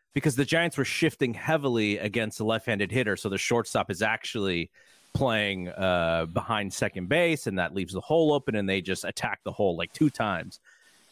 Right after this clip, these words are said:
And, you know, the, the, the shifting and everything, it seems like last year, Kapler, everything Kapler did, like, played perfectly. We're like, "Oh my gosh," you know, the analytics and the algorithms and the iPads and everything that this,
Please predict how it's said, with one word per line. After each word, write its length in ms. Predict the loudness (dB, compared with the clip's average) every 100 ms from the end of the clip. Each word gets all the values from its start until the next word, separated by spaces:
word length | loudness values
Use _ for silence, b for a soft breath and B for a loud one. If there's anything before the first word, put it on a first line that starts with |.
| b
And, 340 | 0 2 0 -6 _ _ _
you 80 | 4
know, 100 | 4
the, 500 | 4 4 2 0 -4 -6 _
the, 380 | -2 2 2 0
the 140 | 2 0
shifting 600 | 2 0 4 4 6 4
and 80 |
everything, 180 | 4 4
it 60 | 2
seems 180 | 2 2
like 220 | 2 2
last 400 | 0 2 2 0
year, 220 | 2 2 0 b b b -4
Kapler, 580 | 0 0 4 6 6 4 2
everything 460 | -2 2 2 2 2
Kapler 460 | 0 2 2 2 4
did, 320 | 4 4 2
like, 280 | 0 -2 -4
played 340 | 2 2 2
perfectly. 460 | -2 -2 -2 -6 -2
We're 100 | -2
like, 160 | 0
"Oh 140 | 0 2
my 160 | 0
gosh," 440 | 0 -2 -2 -6 -14 -14
you 120 | -6 -6
know, 180 | -6 -10 B B _
the 140 | 2 4
analytics 680 | 4 2 4 2 2 -2
and 140 | -2 0
the 100 | 2
algorithms 720 | 2 2 2 2 2 0 0
and 140 | 0 2
the 60 |
iPads 600 | 0 0 0 0 0 0
and 100 | 0
everything 340 | 2 2 2 2
that 140 | 2
this, 240 | 0 -2